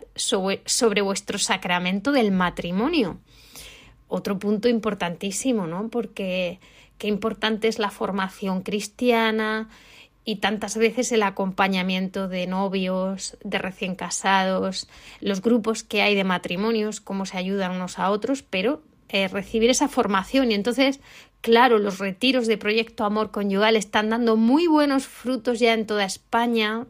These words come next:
Me parece que están ya en toda España. Comenzaron en Málaga, pero esto del boca a boca están siempre completos. Sería muy recomendable, pues, que los matrimonios hicieran uno. Ahora también están haciendo para novios.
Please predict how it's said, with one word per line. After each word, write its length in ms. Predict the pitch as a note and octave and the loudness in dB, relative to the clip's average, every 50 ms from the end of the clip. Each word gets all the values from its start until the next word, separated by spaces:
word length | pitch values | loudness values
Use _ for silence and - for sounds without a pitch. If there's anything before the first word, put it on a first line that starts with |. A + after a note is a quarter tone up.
| - - | -14 -12
Me 120 | G#3 G#3 F#3+ | -10 -8 -4
parece 280 | G3 F#3+ G3 F#3+ - | -4 -4 -2 0 0
que 40 | G#3+ | -2
están 280 | G3+ G3+ - G#3+ G3+ F#3+ | -2 -2 -4 -4 -2 0
ya 80 | F#3+ | 0
en 100 | F#3 F#3 | 0 -2
toda 220 | F#3 G3 F#3+ F3+ E3+ | -2 -2 -2 -2 -2
España. 640 | - - _ - G#3+ G#3+ G#3 G3+ F#3+ G3 G3 G3 - - - - - - - _ - | -2 -4 _ 0 2 2 2 0 0 -2 -4 -4 -8 -18 -20 -20 -20 -20 -20 _ -12
Comenzaron 560 | - F#3 F#3 F#3 F#3+ F#3 - F#3 F#3 F#3 F#3 | -10 -8 -6 -6 -6 -4 -4 -2 -2 -2 -2
en 120 | F#3 F3+ | -2 -2
Málaga, 440 | F#3 F#3+ F#3 F#3 G3 G3 G#3 A3 A3 | -2 0 0 0 0 0 0 0 -2
pero 160 | - F#3 F3+ | -2 -4 -4
esto 400 | F3 - _ - G#3+ G#3+ G#3 G#3 - - - - - - - | -6 -6 _ -2 0 0 0 -2 -6 -18 -20 -20 -20 -14 -8
del 200 | - F#3+ F3+ F3 | -6 -4 -4 -2
boca 360 | F3+ F#3+ G3+ G3 A3 G#3+ G#3 | 0 -2 0 2 4 4 4
a 40 | G3 | 4
boca 460 | G3+ G#3+ G#3 G#3 - A#3 A#3+ B3 - - - - - - - _ | 2 0 0 2 2 2 2 2 0 -8 -20 -20 -20 -20 -18 _
están 340 | - G#3+ - - G#3 G3+ G#3+ | -12 -10 -4 -2 0 0 0
siempre 380 | F#3+ - A3 G#3 G3+ A3 A3+ A3 | 0 0 0 0 2 2 0 2
completos. 640 | A3 G#3 F#3+ F#3 F#3 G#3 A3 G#3+ G#3+ G3+ G#3 F#3 F#3 | 2 0 0 0 0 0 0 0 0 0 -2 -6 -6
Sería 540 | - - - - A#3 G#3 G3+ G#3+ A#3+ B3 A#3+ | -6 -6 -4 -2 0 0 2 4 4 4 4
muy 200 | A3 A3 A#3+ A#3+ | 4 4 4 4
recomendable, 920 | G#3+ A3+ F#3+ A3+ G#3 G3 G3 G3 G3 G3+ G3+ G#3 G#3 G#3 G#3 G#3+ G#3+ - _ _ _ - | 4 2 0 -2 -2 -2 0 0 2 2 4 4 4 4 2 2 0 -4 _ _ _ -8
pues, 220 | - G3 F#3+ - | -6 -6 -6 -6
que 160 | - - G3 | -6 -4 -4
los 160 | F#3 F#3 F3+ G#3 | -4 -2 -2 -2
matrimonios 560 | F#3 F3+ - F3+ F3 F#3 F#3 G3 F#3+ F#3+ - | -4 -4 -4 -4 -4 -4 -2 -2 -2 -2 -4
hicieran 400 | G3 - - G#3 F#3+ F#3 F#3 G3+ | -6 -4 -2 0 0 0 0 2
uno. 180 | A3 A3+ G#3+ | 2 2 4
Ahora 300 | G3+ G3 G#3 G#3+ A3 A3 | 4 4 4 4 2 2
también 260 | A3 G#3+ G#3 G3+ G#3 G#3+ | 0 0 2 2 2 0
están 280 | G#3 - - G#3 G3 | 0 -2 -4 -4 -4
haciendo 320 | F#3+ - - G3+ G3 F#3+ F#3 | -4 -4 -2 -2 0 0 2
para 200 | F#3+ F3 F3+ F3+ | 0 0 2 2
novios. 560 | G3 A3+ A#3 A3+ A3 G#3 G#3 A3 A3+ - | 2 2 4 4 4 4 4 2 -2 -6